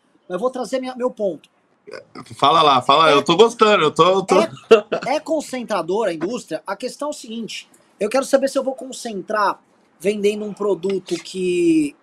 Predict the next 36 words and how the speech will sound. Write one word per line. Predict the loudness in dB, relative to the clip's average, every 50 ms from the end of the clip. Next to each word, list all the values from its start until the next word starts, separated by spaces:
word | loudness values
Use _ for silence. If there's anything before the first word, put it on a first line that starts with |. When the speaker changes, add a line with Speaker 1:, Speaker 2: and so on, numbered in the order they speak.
| _ -8
Speaker 1:
é, | -6 -2 -2 -2 -2 -2 -4 -6 -8 -8 -10 -10 -10 -10
tem | -8 -6
valor | -4 -4 -2 0 -2
agregado | -2 -2 -6 -6 -4 -4 -4 -4
ou | -4
não. | -4 -4 -4 -6 -8 _ _ _ _ _ _ _ -20 _ _ _ _
Porque | -8 -2 -2
eu | -2
posso | 0 -2 -4 -4 -6
concentrar | -14 -14 -12 -12 -10 -10 0 4 6 6 6 4 -2 -4 -6
com | -10 -16
um | -12
produto | -12 -12 -14 -14 -12
com | -10 -8
um | -6 -6 -4
valor | -4 -2 -2 -4
agregado, | -4 -6 -6 -6 -2 0 0 0 0
trazer | -2 -2 -2 -2 0 -2 -2 2
dólar | 2 2 2 0 -2
pra | -4 -6 -8 -8
chuchu | -8 -10 -10 -12 -10 -8 -6 -4 -4 -4
aqui, | -6 -8 -8 -8 -8 -8 -10 -14 -20 -20 _ _ _ _ _ _ _ _ _ 0
e | 2 2
aí | 2 2
eu | 0 -2
vou | -4 -6
investir | -6 -6 -8 -8 -8 -12 -12 -10
em |
empresas | -10 -8 -6 -8 -8 -8
de | -10
tecnologia, | -12 -12 -12 -10 -8 -8 -6 -6 -6 -6 -4 0 0 0 0
qualifico | -2 -4 -2 -2 -2 -2 -2 -8 -12 -16 -12 -10
minha | -8 -8 -6 -6
mão | -6 -6 -8
de | -6 -6 -4
obra, | -2 -2 -2 -2 -4 -8